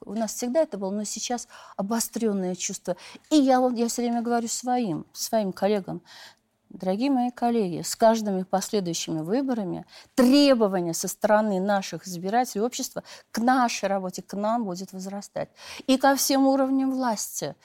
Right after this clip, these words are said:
Если вчера закрывали глаза там, на какую-то коррупцию, на безобразие чиновника, еще чего-то, сейчас обостренное чувство, сейчас особенно, когда ни на что нашему обществу глаза не закрывают». Поэтому вот эти все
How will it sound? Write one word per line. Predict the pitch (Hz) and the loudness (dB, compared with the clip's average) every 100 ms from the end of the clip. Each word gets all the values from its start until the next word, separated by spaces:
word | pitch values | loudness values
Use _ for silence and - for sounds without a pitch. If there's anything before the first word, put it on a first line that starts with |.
| - - - | -20 -16 -2
Если | 240 285 | 0 2
вчера | 269 - 269 254 262 | 0 2 4 6 6
закрывали | 262 254 254 233 220 214 | 2 -2 2 4 4 2
глаза | 214 214 220 208 190 | 4 4 4 2 0
там, | 190 190 | -2 -4
на | 196 - | -6 -6
какую-то | - 202 208 190 | -4 -2 -2 -4
коррупцию, | 196 208 202 202 - 190 190 | 0 2 2 0 -4 -6 -2
на | 190 - - | -4 -4 -10
безобразие | 185 196 202 196 196 196 190 | -4 2 4 6 4 2 -2
чиновника, | - 196 196 196 196 208 | -2 -2 -2 -2 -2 -4
еще | 202 208 | -4 -4
чего-то, | 214 208 208 208 _ _ _ _ _ _ | -4 -4 -4 -8 _ _ _ _ _ _
сейчас | - 233 - 247 247 | -4 -2 0 0 0
обостренное | 208 202 208 - 208 196 185 180 | 0 0 -2 -4 -4 -2 -2 -4
чувство, | 180 - 240 - 185 | -6 -6 -8 -8 -8
сейчас | 196 - 196 - | -6 -6 -6 -6
особенно, | 180 - 220 233 202 165 | -6 -4 -2 -2 -2 -4
когда | 165 180 196 | -4 -2 0
ни | 202 | 2
на | 214 226 | 0 -2
что | 240 - 175 165 | -4 -6 -6 -6
нашему | 170 165 - 175 | -8 -10 -8 -8
обществу | 214 - 208 | -8 -8 -8
глаза | 180 175 | -8 -6
не | 165 | -6
закрывают». | 170 - 180 175 175 - - | -8 -10 -8 -6 -6 -12 -4
Поэтому | - 233 254 226 | 2 4 4 0
вот | 214 | 0
эти | 247 233 202 | -2 -2 -4
все | - - 208 160 | -4 2 2 2